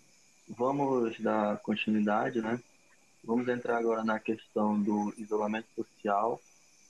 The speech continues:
que é uma questão, é, que mudou bastante a rotina de todo mundo.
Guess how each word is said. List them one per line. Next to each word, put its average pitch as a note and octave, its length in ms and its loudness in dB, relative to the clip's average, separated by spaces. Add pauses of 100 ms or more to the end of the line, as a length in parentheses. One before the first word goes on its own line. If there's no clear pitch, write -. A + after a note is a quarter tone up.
(560)
que A#2 160 2
é A#2 80 2
uma A#2 160 0
questão, A2 800 0 (1120)
é, G#2+ 420 2 (140)
que A2+ 340 2
mudou A2 380 2
bastante C#3 640 0
a - 20 0
rotina A#2+ 360 0
de A2 80 -2
todo B2+ 300 -2
mundo. A#2 360 0